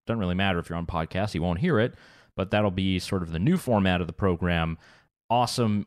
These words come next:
opportunity. Uh, please do go and follow Saga nine sixty A M. They're all over Twitter, Facebook, Instagram. Uh, you guys can support the station. There's gonna be a lot of people, and we're,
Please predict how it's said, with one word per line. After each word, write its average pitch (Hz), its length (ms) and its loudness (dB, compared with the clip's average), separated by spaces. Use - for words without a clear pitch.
opportunity. 107 760 0
Uh, 87 260 -2
please 117 280 2
do 113 120 0
go 104 320 2
and 92 120 0
follow 98 360 2
Saga 98 640 0
nine 98 260 2
sixty - 420 -6
A 95 200 4
M. 92 160 4
They're 82 160 2
all 87 120 4
over 85 200 2
Twitter, 90 420 0
Facebook, - 480 -2
Instagram. 87 800 0
Uh, 90 40 -4
you 80 160 -2
guys 82 220 0
can 82 280 -4
support 185 420 -4
the 147 80 -2
station. 127 520 -2
There's 117 160 -2
gonna 107 140 -2
be 104 80 0
a 101 80 2
lot 98 160 2
of 98 80 -4
people, 104 300 0
and 101 180 2
we're, 95 80 0